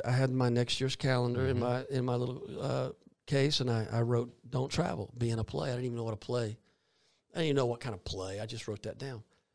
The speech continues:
Speaker 1: And then I see this community theater, community theater, uh, is taking auditions for Christmas Carol.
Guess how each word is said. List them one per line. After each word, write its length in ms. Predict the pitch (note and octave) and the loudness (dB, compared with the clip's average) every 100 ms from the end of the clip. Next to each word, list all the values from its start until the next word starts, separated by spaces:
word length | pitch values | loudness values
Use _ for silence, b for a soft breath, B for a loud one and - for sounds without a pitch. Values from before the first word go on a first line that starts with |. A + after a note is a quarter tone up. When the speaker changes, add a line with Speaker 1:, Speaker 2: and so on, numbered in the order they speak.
| _ - | _ -6
Speaker 1:
And 120 | A#2 | -2
then 100 | D#3 | -2
I 80 | G3+ | 0
see 180 | - B2 | 0 0
this 180 | A2+ - | -2 -2
community 680 | - B2+ B2 D3 F3 F3+ A#2+ G#2+ | -2 -6 -4 -4 -4 -6 -8 -12
theater, 640 | - - D3+ A#2+ G2 - - _ _ | -14 -6 -4 -2 -6 -12 -20 _ _
community 320 | - C3+ C3+ | -6 -4 -4
theater, 500 | B2 - B2+ A2+ G#2 - B B B B B | -6 -8 -6 -6 -8 -18 B B B B B
uh, 260 | - F#2+ - - C3+ | -8 -8 -8 -12 -6
is 560 | C#3 A2 G2+ - - - - | -4 -2 2 6 6 6 0
taking 320 | C3 C3+ C#3+ | -2 -2 -6
auditions 800 | B2 C3+ B2 G2 - G#2 G#2+ - | -4 -4 -2 -2 -2 -4 -4 -4
for 340 | - A2+ G#2+ G#2 | -2 -2 -2 -4
Christmas 560 | - A#2+ - B2 G#2+ | -8 -4 -2 -2 -4
Carol. 420 | - C#3 B2 G2+ | -4 -6 -4 -6